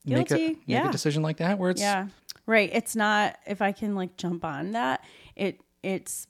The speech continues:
Speaker 2: beyond, like, when we're talking, it's the mental shift, it's, it's behavioral, it's beyond,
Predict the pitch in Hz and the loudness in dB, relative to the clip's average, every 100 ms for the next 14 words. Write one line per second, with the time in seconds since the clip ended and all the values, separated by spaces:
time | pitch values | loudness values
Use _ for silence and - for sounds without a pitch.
0 | _ 196 196 190 180 175 196 180 190 190 | _ -4 -2 0 0 0 -4 -2 -2 0
1 | 196 180 180 180 180 - 170 165 170 170 | 2 2 2 0 -2 -4 -2 -2 -2 -4
2 | - 160 165 - 160 - - - - - | -2 -4 -4 -8 -10 -10 -16 -14 -16 -12
3 | 170 170 170 160 156 160 160 160 - _ | -10 -8 -8 -6 -4 -4 -6 -8 -14 _
4 | _ _ _ _ - 185 185 - - 180 | _ _ _ _ -10 -10 -10 -14 -8 -4
5 | 180 185 175 165 165 170 180 | -4 -2 -2 0 -2 -4 -8